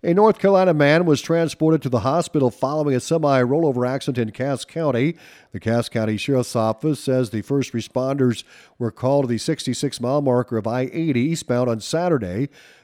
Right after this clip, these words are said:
When they arrived, responders found that a two thousand ten Volvo semi operated by William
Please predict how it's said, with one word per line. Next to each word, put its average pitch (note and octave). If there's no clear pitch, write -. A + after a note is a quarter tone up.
When F3+
they D#3+
arrived, C3
responders C3+
found D3
that A#2+
a A2
two D#3+
thousand B2
ten C#3
Volvo B2+
semi D#3+
operated A#2+
by A2+
William B2